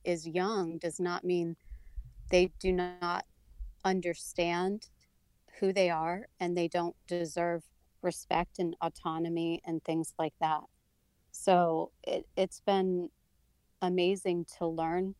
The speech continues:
from Alex, and also the, just the conviction that he has. I mean, I just have never seen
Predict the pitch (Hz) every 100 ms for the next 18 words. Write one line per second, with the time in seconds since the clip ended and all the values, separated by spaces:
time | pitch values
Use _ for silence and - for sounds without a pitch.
0 | _ - 170 165 160 156 156 160 - -
1 | - - 175 165 170 - _ _ 185 220
2 | - 247 202 - - 247 302 - 185 165
3 | 233 - - - - _ _ _ _ _
4 | _ 185 170 175 165 160 156 160 - 175
5 | 170 - 202 190 226 226 185 190 190 190
6 | 190 180